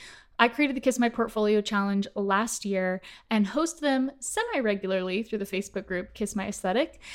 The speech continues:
And what I've got going for you are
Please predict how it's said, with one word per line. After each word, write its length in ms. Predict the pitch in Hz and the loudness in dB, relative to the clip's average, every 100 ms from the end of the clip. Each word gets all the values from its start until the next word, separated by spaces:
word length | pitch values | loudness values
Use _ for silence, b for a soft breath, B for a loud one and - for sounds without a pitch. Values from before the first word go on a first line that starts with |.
| B B | B B
And 360 | 262 269 269 269 - | 4 6 6 2 0
what 360 | 262 320 339 - | 6 6 6 2
I've 240 | 294 294 | 2 2
got 280 | 285 254 226 | -2 -2 2
going 380 | 262 311 320 302 - | 6 6 4 -2 -6
for 240 | - 277 | 0 2
you 540 | 220 220 285 247 185 - | 4 6 6 4 2 6
are 380 | 254 196 - | 6 6 2